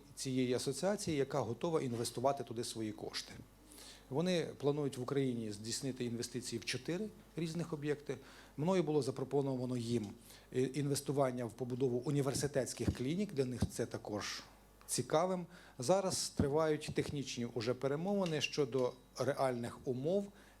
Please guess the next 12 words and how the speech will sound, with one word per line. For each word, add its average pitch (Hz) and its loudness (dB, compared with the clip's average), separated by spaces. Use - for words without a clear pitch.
інвестування. 120 -2
Е, 123 2
попередня, 185 2
е, 139 4
перемовини 151 2
також - 0
було 131 2
проведено 127 2
з 113 2
американськими 131 0
благодійними 120 -2
фондами, 180 0